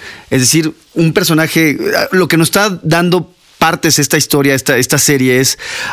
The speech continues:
algunos de los momentos clave de la política mexicana de los últimos veinte, veinticinco, treinta, cuarenta años. El caso de Zorrilla, por ejemplo, que está amalgamado, como dice Galia, con este personaje que es Nazar Aro,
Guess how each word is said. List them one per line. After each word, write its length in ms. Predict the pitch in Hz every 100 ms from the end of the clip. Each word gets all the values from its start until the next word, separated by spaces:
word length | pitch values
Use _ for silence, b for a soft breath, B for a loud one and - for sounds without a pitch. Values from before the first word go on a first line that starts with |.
| B
algunos 300 | 131 147 180
de 60 | 165
los 80 |
momentos 400 | 139 139 139 151
clave 720 | - - 143 151 160 151 147 139
de 100 | 127
la 140 | 117
política 400 | 127 135 - 156
mexicana 580 | 135 117 107 139 147 -
de 200 | 120 127
los 180 | 117 -
últimos 320 | 131 135 113
veinte, 260 | 127 120 131
veinticinco, 540 | 117 107 - 135 131
treinta, 300 | 123 135 127
cuarenta 360 | 117 113 123 151
años. 300 | 147 120 - B B B
El 120 | 143
caso 280 | 160 156 180
de 80 | 165
Zorrilla, 380 | 160 156 147 127
por 100 | 117
ejemplo, 260 | 123 123
que 40 | -
está 300 | - 135 - -
amalgamado, 760 | - 139 139 135 139 139 151 147
como 200 | 135 131
dice 240 | 135 139
Galia, 400 | 131 143 139 123
con 300 | 113 123 127
este 160 | 139 139
personaje 420 | 135 135 135 139
que 80 | 113
es 140 | 123
Nazar 260 | 131 117 143
Aro, 300 | 147 139